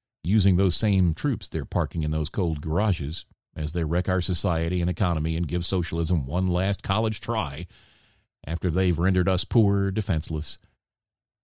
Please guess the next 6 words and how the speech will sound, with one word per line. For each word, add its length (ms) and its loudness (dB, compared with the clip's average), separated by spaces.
and 280 2
desperate. 420 -4
It 80 -10
won't 220 0
go 140 2
well 380 0